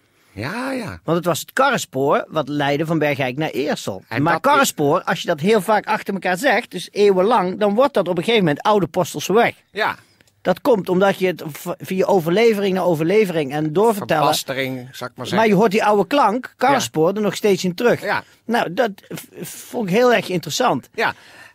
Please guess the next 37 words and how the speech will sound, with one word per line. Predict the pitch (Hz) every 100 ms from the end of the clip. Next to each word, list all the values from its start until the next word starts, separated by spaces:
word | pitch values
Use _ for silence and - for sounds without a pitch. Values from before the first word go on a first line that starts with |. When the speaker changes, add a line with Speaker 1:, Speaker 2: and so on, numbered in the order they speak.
| -
Speaker 1:
En, | 208
en | 196 208 202 185 -
toen | 214
ben | 202
je | 170
ook | 170 -
allerlei | 160 147 135 120
namen | 135 147 214
gaan, | 185 202 202
eh, | 202 190 -
achterhalen | 180 185 175 180 196
waar | 190 185
ze | 175
vandaan | 180 180 185
kwamen. | 185 180 185
Hè? | 185
Met | 175 160 143
persoonsnamen, | - - 147 175 185 175 185 180
achternamen | 156 - 170 175 175 180
en | 175
zo. | 175 190 240 - _ - _
Speaker 2:
Ja, | 208 247
dat | - 175
is | 185 175
bijvoorbeeld | 208 262 254 208 -
hier | 190
in | 185
Bergijk. | 175 175 190 196 156
En | 160 160
in | 160
Eersel | 165 208 -
heb | 160
je | 156
een | 156
naam, | 160 160 151 131
bijvoorbeeld | 131 135 127
Huibers. | 127 180 214 285 - -